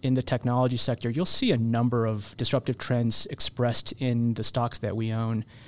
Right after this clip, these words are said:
I mean, I would call out things like cloud computing, five G wireless ubiquity, uh, Moore's law stress in the semiconductor area.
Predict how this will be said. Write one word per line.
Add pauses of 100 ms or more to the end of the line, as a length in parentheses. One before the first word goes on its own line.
(480)
I
mean,
I
would
call
out
things
like
cloud
computing,
five
G
wireless
ubiquity, (400)
uh,
Moore's
law
stress
in
the
semiconductor
area.